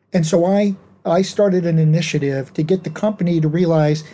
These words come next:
healthcare is big. We need to staff it. We need to support our vendors. So we, we actually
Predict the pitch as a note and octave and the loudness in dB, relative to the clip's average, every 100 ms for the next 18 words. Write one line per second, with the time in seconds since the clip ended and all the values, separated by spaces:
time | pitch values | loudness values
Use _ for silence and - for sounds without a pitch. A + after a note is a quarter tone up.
0 | - - - G3+ F#3+ - F3+ E3 D#3 D3 | -20 -12 0 0 0 -2 0 0 -2 -4
1 | C#3 - F3 G3 F#3+ D#3+ - D#3+ C3+ C3 | -6 -2 2 4 2 -2 -4 -4 -4 -6
2 | F3 F#3+ F#3+ F#3+ D#3+ D#3 D#3 D#3+ E3+ D#3+ | -4 2 4 4 0 -2 -4 0 2 4
3 | D3+ C#3 C#3 C#3 B2+ - - - - _ | 2 0 -2 -4 -8 -14 -18 -20 -20 _
4 | _ - F#3 F3+ E3+ E3+ - F3+ F3+ - | _ 0 4 6 4 2 2 0 0 0
5 | F#3 D#3+ D3+ C#3+ D3+ - E3 D3+ D3+ D3 | 2 4 4 2 0 -2 2 4 4 0